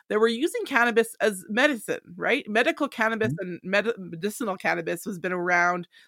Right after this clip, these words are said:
Speaker 1: legally way longer than it has been recreationally. And these are some of the biggest arg-, you know, people against the concept of retail store and, and rec cannabis.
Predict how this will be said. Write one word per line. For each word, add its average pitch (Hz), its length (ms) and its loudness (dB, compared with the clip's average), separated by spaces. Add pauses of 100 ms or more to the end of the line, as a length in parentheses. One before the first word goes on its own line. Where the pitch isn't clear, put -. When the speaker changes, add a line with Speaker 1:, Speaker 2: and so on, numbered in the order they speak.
Speaker 1:
legally 208 560 0
way 262 240 0
longer 196 540 2
than 170 160 -2
it 170 100 -6
has 175 240 0
been 170 160 -6
recreationally. 160 800 -4 (540)
And 208 300 4
these 294 220 0
are 427 60 4
some 330 180 -2
of 269 60 0
the 233 80 6
biggest 226 460 -2
arg-, 208 280 4
you 214 140 -4
know, 190 120 -2
people 208 280 -4
against 190 480 2
the 190 60 -10
concept 175 440 -2
of 160 140 -4
retail 170 340 -2
store 165 520 -2
and, 170 260 -4
and 170 260 -2
rec 175 440 2
cannabis. 170 500 -2